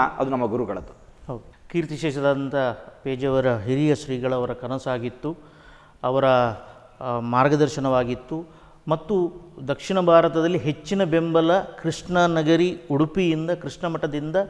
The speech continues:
Speaker 2: ರಾಮನಗರಿ ಅಯೋಧ್ಯೆಗೆ ಕೊಟ್ಟದ್ದು. ಈ ಅಯೋಧ್ಯೆಯ ರಾಮನಗರಿಗೂ ಉಡುಪಿಯ ಕೃಷ್ಣನಗರಿಗೂ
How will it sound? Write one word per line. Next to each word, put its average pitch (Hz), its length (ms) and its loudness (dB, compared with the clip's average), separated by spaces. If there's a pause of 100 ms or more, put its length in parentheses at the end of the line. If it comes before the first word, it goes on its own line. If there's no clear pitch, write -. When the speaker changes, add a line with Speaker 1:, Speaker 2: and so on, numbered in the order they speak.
(600)
Speaker 2:
ರಾಮನಗರಿ 165 880 4 (340)
ಅಯೋಧ್ಯೆಗೆ 165 600 4
ಕೊಟ್ಟದ್ದು. 123 480 -6 (640)
ಈ 147 180 2
ಅಯೋಧ್ಯೆಯ 185 800 6
ರಾಮನಗರಿಗೂ 156 880 0 (300)
ಉಡುಪಿಯ 185 420 4
ಕೃಷ್ಣನಗರಿಗೂ 160 960 -2